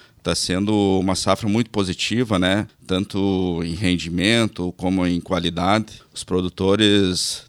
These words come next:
tão muito satisfeitos com, com as produtividades,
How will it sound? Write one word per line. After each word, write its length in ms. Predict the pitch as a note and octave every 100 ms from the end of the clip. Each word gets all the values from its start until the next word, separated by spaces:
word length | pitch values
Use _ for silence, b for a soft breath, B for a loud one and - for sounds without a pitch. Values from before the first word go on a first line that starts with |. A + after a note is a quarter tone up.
| -
tão 100 | F#2
muito 220 | G#2+ A#2
satisfeitos 640 | B2 - - G2 A2 -
com, 440 | - G#2 F#2+ F2 - _
com 180 | F2+
as 160 | F#2 F2
produtividades, 1120 | - F#2 F2+ - F2+ E2+ F2 F#2+ F#2+ F2 -